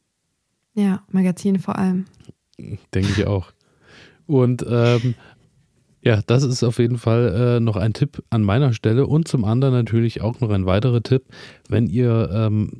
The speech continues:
Speaker 2: die Sendung von meinem, äh, anderen Podcast Garten Ede an der Stelle natürlich
Speaker 1: Werbung.
Speaker 2: Danke.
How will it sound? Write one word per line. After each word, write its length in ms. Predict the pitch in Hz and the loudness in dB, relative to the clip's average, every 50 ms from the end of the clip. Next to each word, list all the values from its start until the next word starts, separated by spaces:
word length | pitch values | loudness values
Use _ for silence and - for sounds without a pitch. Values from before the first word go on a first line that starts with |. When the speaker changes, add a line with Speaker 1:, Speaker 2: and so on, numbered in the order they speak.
| - - - | -20 -12 -6
Speaker 2:
die 360 | - 110 107 107 107 104 - _ - | -2 0 0 0 0 -2 -2 _ -6
Sendung 640 | 120 107 107 120 135 143 139 139 135 135 113 - - _ _ - 107 - | -4 0 0 0 2 0 0 0 -2 -2 -4 -6 -10 _ _ -18 -18 -18
von 260 | - - - 110 104 | -10 -2 -2 0 2
meinem, 600 | 101 98 98 101 101 101 101 98 98 104 104 90 | 2 2 2 0 0 0 0 0 -2 -2 -2 -2
äh, 40 | 87 101 104 104 - | -2 -4 -4 -4 -4
anderen 240 | - 107 123 123 117 | -4 -4 -4 -4 -4
Podcast 460 | - 117 110 - - - 104 - - | -4 -6 -8 -6 -6 -8 -8 -8 -6
Garten 280 | - - 92 92 95 92 | -6 -4 -2 -2 -2 -2
Ede 200 | - 98 104 107 | -2 -2 -2 0
an 140 | 104 104 101 | 0 -2 -2
der 140 | 101 98 92 | -2 -4 -4
Stelle 320 | 92 - - 104 98 101 98 | -4 -2 -2 0 0 0 -2
natürlich 420 | 98 98 95 - 110 107 101 104 | -2 -4 -4 -2 -2 0 0 2
Speaker 1:
Werbung. 800 | 302 311 320 320 311 302 - - 262 262 262 262 254 262 262 262 _ _ _ _ _ _ _ _ _ _ _ _ _ _ _ _ _ - _ _ _ _ - 156 - - | 0 0 0 0 0 -2 0 0 0 2 2 2 0 0 -2 -4 _ _ _ _ _ _ _ _ _ _ _ _ _ _ _ _ _ -20 _ _ _ _ -18 -14 -8 -4
Speaker 2:
Danke. 380 | - 90 92 95 120 131 143 | -2 -2 0 0 0 -2 -2